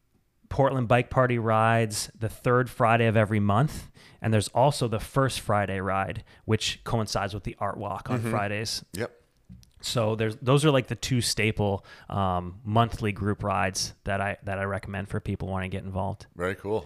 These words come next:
Speaker 2: Awesome. Great. And then, uh, any, before I let you go too, anybody else you wanna say hi out there to, or any other organizations or things you wanna plug?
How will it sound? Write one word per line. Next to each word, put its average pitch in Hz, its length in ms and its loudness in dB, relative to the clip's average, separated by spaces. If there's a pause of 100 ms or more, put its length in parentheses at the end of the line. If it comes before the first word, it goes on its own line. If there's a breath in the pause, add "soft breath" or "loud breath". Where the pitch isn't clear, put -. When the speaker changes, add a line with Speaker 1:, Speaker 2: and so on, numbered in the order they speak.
Speaker 2:
Awesome. 90 460 -8
Great. 90 240 -6 (320 loud breath)
And 113 180 -2
then, 110 380 2
uh, 101 340 4 (320 loud breath)
any, 117 540 -4 (140)
before 117 180 0
I 110 40 6
let 104 140 -2
you 110 80 -4
go 104 160 4
too, 120 260 0
anybody 101 380 2
else 95 220 2
you 107 80 -2
wanna 90 100 -2
say 85 140 -2
hi 98 240 4
out 98 180 4
there 104 200 4
to, 107 340 2
or 85 40 6
any 98 140 2
other 95 460 0
organizations 90 840 -4
or 90 160 0
things 87 240 -8
you 95 60 -4
wanna 90 120 -4
plug? 101 380 0